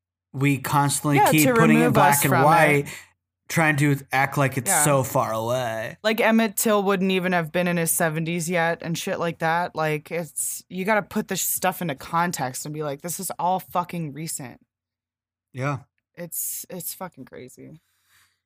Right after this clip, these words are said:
Speaker 1: It is crazy.
Speaker 2: Ugh.
Speaker 1: I mean, I guess.
Speaker 2: I'm glad you survived the,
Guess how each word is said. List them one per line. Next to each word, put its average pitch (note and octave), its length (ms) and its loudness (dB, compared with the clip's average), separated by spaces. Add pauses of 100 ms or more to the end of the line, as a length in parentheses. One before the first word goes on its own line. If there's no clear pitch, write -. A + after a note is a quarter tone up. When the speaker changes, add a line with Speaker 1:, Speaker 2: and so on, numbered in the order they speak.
(120)
Speaker 1:
It F#3 140 2
is F#3 220 2
crazy. C#3+ 680 2
Speaker 2:
Ugh. F#3 340 -2 (200)
Speaker 1:
I D3 260 4
mean, C#3+ 400 0 (200)
I D3 60 -4
guess. D3+ 640 -2 (380)
Speaker 2:
I'm A3 220 2
glad A#3+ 380 4
you C#4+ 120 2
survived A#3 720 2
the, A3 440 4